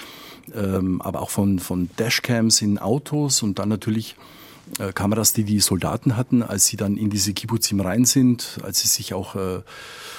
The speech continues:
ja, re-, regelrecht Schlachten geliefert haben mit den Terroristen. All das war zu sehen und dann natürlich die Bilder, die sie erwarteten. Also die vielen Toten,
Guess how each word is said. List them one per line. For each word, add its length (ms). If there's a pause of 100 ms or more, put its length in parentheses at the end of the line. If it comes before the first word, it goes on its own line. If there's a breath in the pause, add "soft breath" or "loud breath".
(300 loud breath)
ja, 160
re-, 400
regelrecht 400
Schlachten 400
geliefert 400
haben 480
mit 500
den 100
Terroristen. 540
All 140
das 220
war 100
zu 100
sehen 300
und 200
dann 120
natürlich 320
die 80
Bilder, 360
die 180
sie 500
erwarteten. 760
Also 220
die 140
vielen 320
Toten, 1500